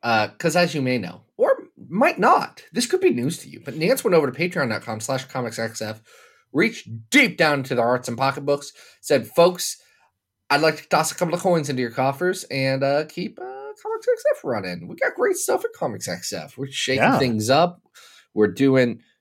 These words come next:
Speaker 1: doing some new, exciting writing about stuff." So if you wanna support all the really cool stuff that's going on over there, Patreon dot com, five dollars gets you an episode of this podcast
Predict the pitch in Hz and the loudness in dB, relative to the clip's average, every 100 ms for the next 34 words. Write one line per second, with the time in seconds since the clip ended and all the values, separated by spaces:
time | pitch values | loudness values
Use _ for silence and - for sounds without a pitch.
0 | _ 131 139 131 107 104 120 135 135 117 | _ 4 4 4 2 2 4 6 6 4
1 | - - 127 127 127 127 123 117 _ _ | 0 2 4 4 4 0 -4 -10 _ _
2 | _ _ - 117 120 135 143 143 147 - | _ _ -2 4 6 6 4 2 0 0
3 | 110 107 - _ - - - - 123 131 | 2 2 0 _ -18 -16 -4 4 4 4
4 | - - 160 196 247 247 185 190 165 156 | -4 -2 2 6 6 4 2 4 6 6
5 | 143 139 139 151 139 139 139 123 - 120 | 6 4 4 -2 2 2 2 -4 -2 0
6 | 113 123 131 143 147 143 110 117 107 104 | 2 2 2 2 0 0 -2 -2 -2 -2
7 | - 196 185 185 156 107 127 123 123 107 | 2 2 2 0 0 0 2 4 2 -2
8 | - 113 107 104 107 - 139 151 - 165 | -4 -2 0 0 -2 -2 0 -2 2 2
9 | 156 185 220 202 180 - 180 175 170 - | 4 4 4 4 2 2 2 2 -2 -14